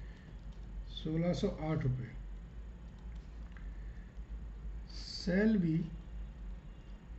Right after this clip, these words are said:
borne by thin and short in their capital ratio। क्वेश्चन में फिक्स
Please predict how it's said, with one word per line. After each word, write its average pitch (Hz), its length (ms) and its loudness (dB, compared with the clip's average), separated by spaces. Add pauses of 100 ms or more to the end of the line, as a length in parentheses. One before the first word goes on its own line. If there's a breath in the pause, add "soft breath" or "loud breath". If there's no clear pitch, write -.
(1300 loud breath)
borne 185 400 8
by 143 180 8 (2750 loud breath)
thin 214 260 12 (120)
and 196 340 10 (1200)
short 160 380 0 (1500 loud breath)
in 185 240 12
their 160 260 6 (2500 loud breath)
capital 180 500 8
ratio। 160 460 6 (880)
क्वेश्चन 190 340 6
में 208 180 10
फिक्स 175 260 6